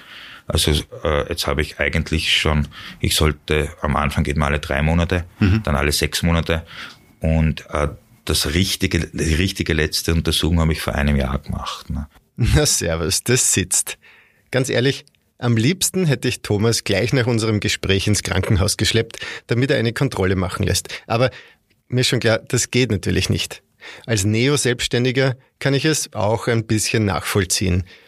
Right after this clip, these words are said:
Speaker 3: Dennoch ist es mit der Nachsorge gleich wie mit der Früherkennung,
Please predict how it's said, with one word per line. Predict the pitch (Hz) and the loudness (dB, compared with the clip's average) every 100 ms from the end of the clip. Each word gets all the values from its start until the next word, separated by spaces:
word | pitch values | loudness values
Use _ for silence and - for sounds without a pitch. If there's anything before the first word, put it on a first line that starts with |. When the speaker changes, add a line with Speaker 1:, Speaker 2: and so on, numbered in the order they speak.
| _ | _
Speaker 3:
Dennoch | 107 110 123 | 0 2 0
ist | 131 - | 0 0
es | 123 120 | 0 0
mit | 113 117 | 0 2
der | |
Nachsorge | 101 80 - - - 127 131 147 147 | 2 2 0 -2 0 2 2 0 -2
gleich | 143 92 95 139 165 - | -2 0 2 2 0 -4
wie | 143 | -2
mit | 151 143 | 0 0
der | 156 | -2
Früherkennung, | - 139 101 - 95 98 | 0 2 2 0 0 0